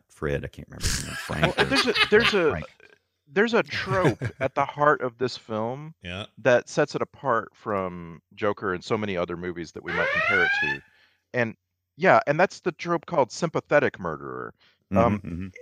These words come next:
Speaker 2: Harry, the, the, and the difference between sympathetic murderer and murderer is that Harry isn't necessarily malicious. He's working from a moral code, and he's got, he's got reasons,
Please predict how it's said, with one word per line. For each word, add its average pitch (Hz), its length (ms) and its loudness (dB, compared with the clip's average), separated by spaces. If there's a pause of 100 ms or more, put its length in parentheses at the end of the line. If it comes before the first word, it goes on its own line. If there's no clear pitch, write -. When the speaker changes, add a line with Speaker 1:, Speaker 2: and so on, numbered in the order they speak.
Speaker 2:
Harry, 202 680 -2
the, 139 220 4
the, 151 100 0
and 151 120 4
the 143 60 4
difference 196 340 -4
between 120 480 -10 (200)
sympathetic 135 580 2
murderer 92 520 0
and 78 400 -6
murderer 73 680 -4 (520)
is 139 320 4
that 156 240 2
Harry 208 540 -2
isn't 165 440 -2
necessarily 131 720 -2
malicious. 101 560 -4 (240)
He's 131 260 -8
working 170 400 -8
from 131 380 -4
a 113 160 0
moral 104 460 -2
code, 92 580 -6 (300)
and 123 100 -2
he's 139 200 -4
got, 175 260 2 (260)
he's 127 180 -8
got 135 300 2
reasons, 156 540 -4